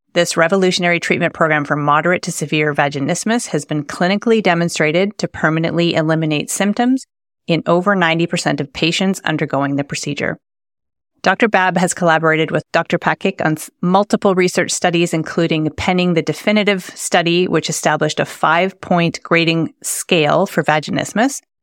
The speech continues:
published in the Journal of Sexual Medicine. And as such, he is considered a leading expert in the field of vaginismus. Currently, Doctor Babb serves on the board of directors for Ishwish, is a reviewer for multiple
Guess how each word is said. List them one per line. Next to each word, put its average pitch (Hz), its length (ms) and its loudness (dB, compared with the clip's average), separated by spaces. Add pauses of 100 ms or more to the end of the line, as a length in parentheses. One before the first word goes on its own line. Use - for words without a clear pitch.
(180)
published 196 400 0
in 180 80 2
the 165 80 2
Journal 165 520 2
of 156 120 -8
Sexual - 380 -2
Medicine. 202 560 2 (800)
And 180 120 2
as 180 120 2
such, 220 240 2
he 196 120 4
is 180 120 2
considered 180 460 2
a 160 60 2
leading 170 360 2
expert 170 480 0
in 160 100 0
the 156 80 0
field - 560 0
of 156 120 -2
vaginismus. 143 760 -4 (400)
Currently, 220 340 2
Doctor 180 280 0
Babb - 240 0
serves 175 280 2
on 170 120 2
the 156 60 0
board 151 280 0
of 143 80 -10
directors 170 560 0
for - 240 -2
Ishwish, - 580 0 (300)
is 156 180 0
a 151 60 2
reviewer 165 420 2
for 160 200 0
multiple 180 600 0